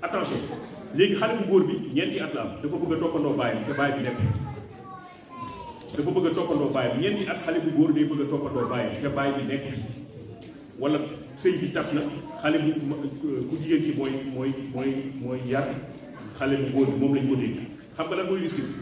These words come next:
Xale bu góor boobu day toppandoo yaay. Moo tax borom ñaari tur ma ngay tàmbalee bu nit bi amee ñeenti at. Donc attention nañ ci def naan.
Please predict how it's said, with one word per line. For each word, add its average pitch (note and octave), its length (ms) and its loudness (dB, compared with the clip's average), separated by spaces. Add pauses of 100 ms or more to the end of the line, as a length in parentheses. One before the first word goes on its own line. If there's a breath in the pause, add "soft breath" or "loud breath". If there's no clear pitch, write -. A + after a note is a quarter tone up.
(340)
Xale C3+ 160 2
bu C#3+ 80 2
góor C3+ 160 2
boobu A#2 180 0
day A#2 140 0
toppandoo G#2 340 -2
yaay. G2+ 160 -6 (1000)
Moo C3+ 180 2
tax - 160 0
borom D#3+ 220 2
ñaari C#3+ 200 2 (240)
tur D#3+ 120 4 (140)
ma D3 80 0
ngay C#3 180 0
tàmbalee B2+ 340 0
bu B2 140 -4
nit B2+ 160 0
bi B2+ 60 -2
amee A2 220 -2
ñeenti A2 280 -4
at. - 80 -8 (260)
Donc E3+ 240 0
attention A#3 460 0
nañ D3 160 6
ci D3+ 60 4
def B2+ 160 2
naan. - 180 0